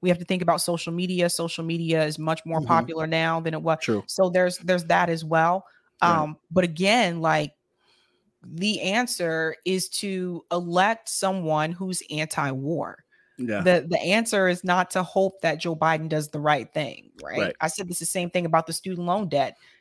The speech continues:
Speaker 1: That's, the answer is not, not to
Speaker 2: Yeah.
Speaker 1: depend on hoping Joe Biden can fix this and do the right thing. The answer is to elect someone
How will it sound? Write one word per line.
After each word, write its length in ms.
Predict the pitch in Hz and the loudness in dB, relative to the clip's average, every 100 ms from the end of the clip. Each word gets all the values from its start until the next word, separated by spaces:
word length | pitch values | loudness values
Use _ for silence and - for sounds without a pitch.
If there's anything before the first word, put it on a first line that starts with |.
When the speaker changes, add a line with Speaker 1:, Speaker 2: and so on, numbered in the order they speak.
| _ | _
Speaker 1:
That's, 260 | 170 180 - | 2 2 2
the 140 | 190 | 0
answer 280 | 180 220 202 | 2 0 0
is 100 | 180 | 0
not, 240 | 185 185 - - | 2 2 0 2
not 220 | 185 185 | 2 2
to 100 | 190 | -2
Speaker 2:
Yeah. 60 | |
Speaker 1:
depend 440 | 165 - 208 202 175 | -4 -2 -2 -2 0
on 340 | 170 165 160 - - | 0 0 -4 -8 -18
hoping 340 | - 196 175 165 | 0 0 0 -4
Joe 160 | 175 160 | -4 4
Biden 340 | 165 165 160 | 4 4 0
can 140 | 165 | -8
fix 280 | - 180 - | -6 -4 -4
this 220 | 160 156 | -4 -4
and 80 | 156 | -6
do 120 | 160 | -6
the 100 | 151 | -2
right 240 | 151 147 147 | 2 2 0
thing. 240 | 170 147 | -6 -6
The 240 | 147 139 165 | -8 -6 -6
answer 260 | 175 165 | -6 -6
is 120 | 151 | -6
to 220 | - 175 156 | -6 -6 -4
elect 320 | 151 175 - | 0 0 0
someone 640 | - 156 143 143 139 156 | -6 -6 -6 -6 -6 -8